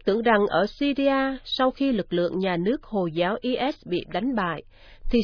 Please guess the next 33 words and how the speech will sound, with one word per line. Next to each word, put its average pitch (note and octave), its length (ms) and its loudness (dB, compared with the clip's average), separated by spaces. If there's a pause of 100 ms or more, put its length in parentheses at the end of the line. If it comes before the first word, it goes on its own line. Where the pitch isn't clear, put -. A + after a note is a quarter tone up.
sẽ G3 200 4
tiến C#4 160 4 (100)
tới C4 220 4
một G3+ 280 0
giải E3+ 220 -2
pháp - 320 -6
chính C4 260 0
trị. F3+ 240 -2 (680)
Trái B3 180 2
lại, F#3+ 320 0
bây B3 180 2
giờ G3+ 300 2
còn F3 180 -2 (100)
tệ E3 240 0
hơn B3+ 260 0
trước. C#4+ 320 -2 (500)
Bây C#4+ 180 6
giờ G#3+ 360 4
có D4 80 0
khoảng B3 400 0
mười G#3 200 4
nước B3 360 0
với A3 240 2
võ F#3+ 220 0
khí B3+ 360 -4
và F3+ 200 0
binh C4 160 2 (140)
sĩ F3 200 0
ở - 240 -6
trên B3+ 180 2
lãnh F#3+ 280 0
thổ E3+ 220 -2 (140)
Syria. A3+ 600 -2